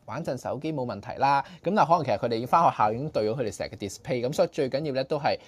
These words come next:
控制返，即係其實都，呃，呃，即係國際間醫生都呼籲嘅，即係其實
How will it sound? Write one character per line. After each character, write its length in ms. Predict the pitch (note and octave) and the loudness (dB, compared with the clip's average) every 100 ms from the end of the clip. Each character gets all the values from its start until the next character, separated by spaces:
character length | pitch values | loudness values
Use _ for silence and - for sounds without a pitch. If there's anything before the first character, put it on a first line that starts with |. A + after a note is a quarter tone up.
| - - | -20 -10
控 220 | C#3+ C#3 | -6 -2
制 160 | C#3 C3 | 0 2
返， 240 | D3 C#3 | 2 0
即 80 | C#3 | 2
係 140 | E3 A#2+ | 2 2
其 100 | G#2 | -2
實 100 | F#2 - | -4 -2
都， 200 | D#3+ D#3+ | 0 0
呃， 300 | G#2+ G#2 - | 2 0 -2
呃， 180 | G#2+ G2 | -4 -2
即 100 | D3+ | 0
係 140 | B2+ - | 0 -2
國 160 | C3 | -6
際 200 | A#2+ B2 | -4 -6
間 220 | A#2 C3 C#3 | -4 -6 -6
醫 60 | |
生 160 | C3+ B2+ | -6 -6
都 80 | B2+ | -6
呼 220 | - C3 | -4 -4
籲 140 | G2+ | -4
嘅， 180 | G#2 G#2 | -2 -2
即 60 | C#3 | -2
係 80 | |
其 100 | |
實 20 | G#2+ | -2